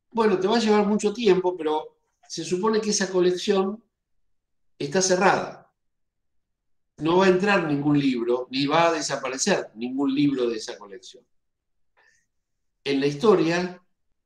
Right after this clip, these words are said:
hay fugas e ingresos permanentes, salidas y, eh, accesos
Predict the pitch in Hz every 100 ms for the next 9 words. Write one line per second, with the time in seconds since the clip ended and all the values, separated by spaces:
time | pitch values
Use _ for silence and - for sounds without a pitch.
0 | _ 135 156 165 165 175 _ _ _ -
1 | - 233 196 196 190 - - _ 160 151
2 | 156 170 160 - 165 - 123 113 95 -
3 | - _ - _ _ _ - 147 139 175
4 | 180 196 190 - _ _ _ _ _ _
5 | _ _ _ _ 127 147 160 - - 110
6 | 104 101 98 95 95 90 - 123 - 175
7 | 160 - 170 170 -